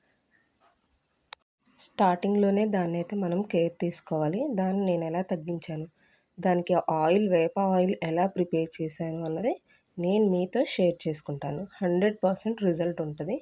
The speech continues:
వేపాకు చుండ్రును తగ్గించడంలో అద్భుతంగా పనిచేస్తది.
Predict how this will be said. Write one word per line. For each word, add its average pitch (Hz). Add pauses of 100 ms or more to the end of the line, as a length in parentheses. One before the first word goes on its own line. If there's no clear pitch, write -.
(1500)
వేపాకు 214
చుండ్రును 208
తగ్గించడంలో 180
అద్భుతంగా 185
పనిచేస్తది. 156